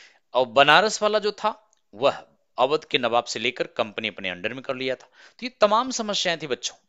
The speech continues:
लेकिन आइए चलते हैं आगे की तरफ और आपको बताते हैं कि अब सत्रह सौ पचहत्तर से सत्रह सौ बयासी की बात है, ये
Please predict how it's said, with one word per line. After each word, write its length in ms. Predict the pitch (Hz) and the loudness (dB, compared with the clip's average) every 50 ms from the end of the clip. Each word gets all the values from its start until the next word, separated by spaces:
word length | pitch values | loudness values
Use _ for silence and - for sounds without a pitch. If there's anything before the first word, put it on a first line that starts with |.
| _ | _
लेकिन 260 | 104 135 135 - 131 | -2 -2 -2 -2 -4
आइए 280 | 127 117 107 98 - _ _ _ | -4 -4 -6 -8 -14 _ _ _
चलते 280 | - 143 143 139 - 123 | -6 -6 -4 -2 -2 -2
हैं 160 | - - _ _ _ _ _ _ _ _ _ _ _ _ _ _ _ _ _ _ - | -2 -4 _ _ _ _ _ _ _ _ _ _ _ _ _ _ _ _ _ _ -2
आगे 240 | 117 123 123 135 120 | -2 -2 -2 -4 -10
की 120 | - - | -10 -16
तरफ 240 | _ - - - - - - - - - - - _ _ _ _ _ _ _ _ _ _ _ _ _ _ _ _ _ _ _ _ _ _ | _ -14 -14 -14 -16 -18 -20 -20 -20 -20 -20 -20 _ _ _ _ _ _ _ _ _ _ _ _ _ _ _ _ _ _ _ _ _ _
और 100 | 120 117 | -2 0
आपको 240 | 123 127 - - - | 0 0 0 -6 -12
बताते 400 | 113 113 - 113 113 - - 135 | -12 -4 -4 -4 -4 -2 -4 -4
हैं 220 | 104 87 104 - _ _ _ _ _ _ _ _ _ _ _ _ _ _ _ _ _ _ _ _ - | -4 -4 -14 -18 _ _ _ _ _ _ _ _ _ _ _ _ _ _ _ _ _ _ _ _ -14
कि 180 | 123 127 - _ _ _ _ _ | -14 -14 -14 _ _ _ _ _
अब 380 | - 147 151 143 139 147 - - _ _ _ _ _ | 2 4 4 4 0 0 0 -4 _ _ _ _ _
सत्रह 440 | - - 180 180 - _ - 214 226 | -4 -4 -4 -4 -4 _ -2 -2 -2
सौ 140 | 208 - - | -2 -6 -8
पचहत्तर 480 | - 202 - 175 - _ _ 202 196 | -8 -8 -10 -10 -10 _ _ -2 0
से 280 | 175 - - - - _ _ _ _ | 0 -2 -6 -8 -12 _ _ _ _
सत्रह 420 | - - 160 151 _ - 190 202 | -4 -4 -4 -6 _ -6 -4 -4
सौ 140 | 196 - 175 | -4 -4 -2
बयासी 380 | 139 135 131 127 123 - 180 165 | 2 2 2 2 2 0 -4 -6
की 120 | - 127 | -6 -2
बात 260 | 107 107 101 - - | -2 -2 -2 -2 -6
है, 60 | 139 | -8
ये 180 | 131 - - _ | -8 -8 -14 _